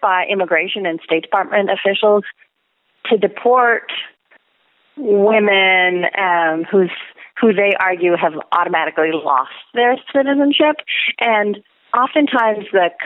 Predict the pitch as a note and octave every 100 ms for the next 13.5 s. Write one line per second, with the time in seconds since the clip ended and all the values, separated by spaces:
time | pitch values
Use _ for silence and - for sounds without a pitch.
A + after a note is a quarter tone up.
0 | - D4+ D4+ B3+ G#3 F#3 E3+ F#3+ F#3+ -
1 | D#3+ D#3 D3+ E3 A#3+ A#3+ G#3 E3+ D#3 D#3
2 | D#3 _ _ _ _ F#3+ F3+ F3+ - _
3 | F3+ F3+ E3+ E3+ F3 F3 F3 F3+ - G#3
4 | G#3+ G#3 G#3 G3+ - - _ - F#3 F3
5 | F#3 G3 - F3+ E3+ C#4+ C#4 G3 E3 D#3+
6 | E3+ D#3+ E3+ E3 - F#3+ F#3 E3+ D#3+ D#3+
7 | D#3+ - - _ _ _ _ _ _ _
8 | - - D#3+ - _ _ - F3 E3+ E3
9 | D#3+ - - F3+ E3+ E3 - - F#3 F3+
10 | F3 D#3 D#3 - - E3 D#3 D#3 D3 -
11 | D3+ - D3+ D3 D3 D3 - - C#4+ C#4
12 | - - C4+ D#4 D#4 C4+ G3 - F3+ G3+
13 | B3+ D4 D4+ D4+ D4